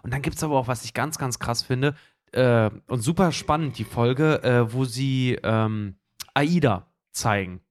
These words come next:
Wo sie zur Schulsprecherin gewählt wird und dann, ähm, laut dem, dem Musical oder dem Theaterstück, ich weiß es gar nicht ganz genau, äh, von Aida halt auch, äh, dahingehend gepolt wird, dass sie, wie, schönes Zitat, „I'm the queen,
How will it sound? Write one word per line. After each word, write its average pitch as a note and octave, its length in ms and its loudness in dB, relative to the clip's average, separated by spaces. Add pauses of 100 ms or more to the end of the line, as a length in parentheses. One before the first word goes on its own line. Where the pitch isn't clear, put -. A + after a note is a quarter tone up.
(500)
Wo C#3+ 80 4
sie C3 140 -2
zur B2 160 0
Schulsprecherin G#3 760 0
gewählt F#3 480 2
wird G3 280 4
und C#3 360 0
dann, D3 400 2
ähm, A2+ 480 2
laut A#2+ 240 2
dem, A2+ 200 0
dem G#2+ 140 -4
Musical F#3 400 2
oder D#3 140 2
dem A2 140 0
Theaterstück, - 460 -4
ich G2 60 -14
weiß G2 140 -6
es - 100 -10
gar F#2 100 -10
nicht F#2 140 -12
ganz F2+ 160 -12
genau, G#2 220 -4 (400)
äh, B2 180 4
von C3+ 200 0
Aida D#3 420 2
halt C#3+ 160 0
auch, B2 260 -2
äh, A#2+ 180 2
dahingehend C#3 880 2
gepolt D#3 540 2
wird, C#3+ 280 6 (340)
dass B2+ 240 2
sie, C3+ 320 2 (340)
wie, A#2 320 -12 (100)
schönes E3+ 360 2
Zitat, C#3+ 480 2 (400)
„I'm D3 340 4
the C3+ 80 0
queen, F3+ 480 2